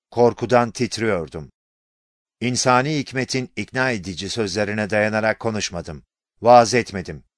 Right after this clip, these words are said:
Bilakis mukaddes ruhun kudretine dayandım. Bu apaçıktır. Çünkü imanınızın kaynağı insani hikmet değil,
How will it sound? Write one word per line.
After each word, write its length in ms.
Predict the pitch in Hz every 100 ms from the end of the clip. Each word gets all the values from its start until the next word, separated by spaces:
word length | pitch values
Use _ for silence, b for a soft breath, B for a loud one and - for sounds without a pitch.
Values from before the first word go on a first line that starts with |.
| _ _ _ _
Bilakis 640 | 104 127 110 120 127 - - _ _ -
mukaddes 580 | 107 135 123 139 135 123
ruhun 420 | 120 107 123 113
kudretine 600 | - 107 110 - 113 101
dayandım. 540 | 101 92 90 90 78 _ _ _ _
Bu 260 | 104 139 -
apaçıktır. 760 | 131 - 101 92 - 80 - - _ _ _ _ _ _ _ _
Çünkü 400 | - 139 127 131 -
imanınızın 840 | 113 117 113 113 104 98 135 180
kaynağı 560 | 151 143 143 139 139 -
insani 600 | 113 120 - 123 127 139
hikmet 440 | 117 - 120 113 -
değil, 320 | 117 127